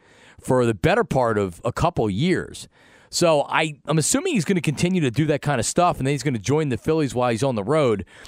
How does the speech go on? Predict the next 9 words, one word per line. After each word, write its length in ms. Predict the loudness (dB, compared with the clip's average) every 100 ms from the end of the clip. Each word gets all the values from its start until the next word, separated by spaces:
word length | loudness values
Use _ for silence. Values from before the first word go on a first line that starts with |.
| -20 _
But 140 | -6
Franston 420 | -2 0 0 2 0
is, 160 | -2
is 200 | -4 -2
gonna 160 | 0 0
be 100 | 0
very 280 | 0 -2 -2
good 380 | -2 -2 -4 -14 _ _ -20 -20 _ -6
because 520 | -2 0 0 -2